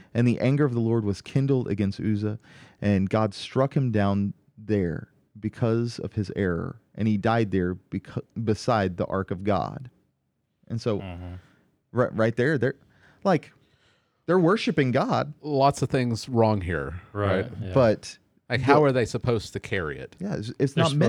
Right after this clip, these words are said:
Speaker 2: supposed,
Speaker 1: to
Speaker 2: they're
Speaker 1: go on
Speaker 2: supposed
Speaker 1: an
Speaker 2: to
Speaker 1: ar-,
Speaker 2: carry it
Speaker 1: uh,
Speaker 2: by,
Speaker 1: cart.
Speaker 2: by hand, by,
Speaker 3: Right.
Speaker 2: with
Speaker 1: Yeah.
Speaker 2: the poles,
Speaker 1: It's
Speaker 2: and
Speaker 1: to
Speaker 2: be
Speaker 1: go on the shoulders of
Speaker 2: on the
Speaker 1: men.
Speaker 2: Yeah, R C Sproul's got an incredible sermon on this,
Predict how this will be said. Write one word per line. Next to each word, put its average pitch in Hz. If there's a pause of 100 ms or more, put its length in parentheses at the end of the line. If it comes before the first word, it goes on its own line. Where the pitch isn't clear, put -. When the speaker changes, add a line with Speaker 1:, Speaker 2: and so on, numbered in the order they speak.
Speaker 2:
supposed, -
Speaker 1:
to 135
Speaker 2:
they're 120
Speaker 1:
go 120
on 120
Speaker 2:
supposed 117
Speaker 1:
an 110
Speaker 2:
to 139
Speaker 1:
ar-, 196
Speaker 2:
carry 104
it 127
Speaker 1:
uh, 120
Speaker 2:
by, 95
Speaker 1:
cart. -
Speaker 2:
by 107
hand, 101
by, 92 (100)
Speaker 3:
Right. 90
Speaker 2:
with 110
Speaker 1:
Yeah. 165
Speaker 2:
the 139
poles, 113
Speaker 1:
It's 104
Speaker 2:
and 98
Speaker 1:
to 98
Speaker 2:
be 113
Speaker 1:
go 117
on 127
the 127
shoulders 127
of -
Speaker 2:
on 127
the 139
Speaker 1:
men. 170 (400)
Speaker 2:
Yeah, 113
R 143
C 113
Sproul's 101
got 95
an 92
incredible 98
sermon 95
on 95
this, 98